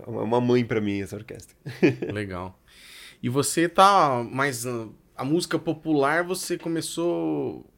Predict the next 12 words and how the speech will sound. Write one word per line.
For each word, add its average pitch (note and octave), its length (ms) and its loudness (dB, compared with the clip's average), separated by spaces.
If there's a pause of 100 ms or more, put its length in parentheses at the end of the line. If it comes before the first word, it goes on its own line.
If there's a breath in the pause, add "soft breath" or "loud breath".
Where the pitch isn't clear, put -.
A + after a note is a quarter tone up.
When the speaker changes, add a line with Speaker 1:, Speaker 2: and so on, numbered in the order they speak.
(240)
Speaker 2:
a A#2 120 -10
buscar B2+ 380 -2
quando, G#2+ 400 0
assim? F2 320 -8
Ou G2+ 120 -4
desde A#2 460 2
sempre B2 400 -2
você B2+ 180 -4
tava A2+ 340 -2
ali G#2 520 -6
inserido G2+ 560 -6
nesse? F#2 340 -10